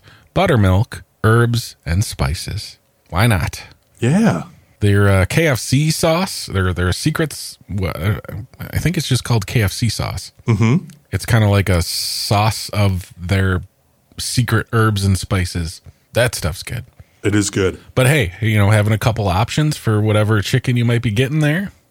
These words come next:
Speaker 1: like Buffalo Ranch, sounds even better.
Speaker 2: Yeah, I like that.
Speaker 1: Maybe you partied a little too hard last night. Maybe, maybe you wanna give Einstein Brothers Bagels all-nighter breakfast box a try to try to get you back feeling normal.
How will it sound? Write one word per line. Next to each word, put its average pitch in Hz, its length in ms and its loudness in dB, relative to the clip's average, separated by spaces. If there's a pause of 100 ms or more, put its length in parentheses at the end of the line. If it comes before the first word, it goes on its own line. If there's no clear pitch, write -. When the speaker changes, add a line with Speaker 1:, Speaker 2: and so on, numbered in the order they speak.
(160)
Speaker 1:
like 90 180 0
Buffalo 101 380 0
Ranch, 135 480 -4 (240)
sounds 92 320 -2
even 110 160 2
better. 143 300 0 (180)
Speaker 2:
Yeah, 113 100 0
I 101 40 2
like 98 260 -2
that. 85 260 -2 (320)
Speaker 1:
Maybe 196 220 0
you 196 80 2
partied 143 420 2
a 117 40 4
little 107 380 4
too - 280 0
hard 98 280 2
last 87 300 2
night. 90 180 2
Maybe, 101 440 4 (460)
maybe 143 180 2
you 156 80 4
wanna 135 200 4
give 107 460 0 (160)
Einstein 113 560 4
Brothers 98 340 4
Bagels 87 640 0 (300)
all-nighter 113 800 4
breakfast 101 540 0
box 85 480 -2
a 92 60 -2
try 87 560 -2 (400)
to - 100 -12
try 95 220 0
to 87 160 2
get 101 300 -2
you 95 80 2
back 92 340 0
feeling 92 400 4
normal. 92 380 4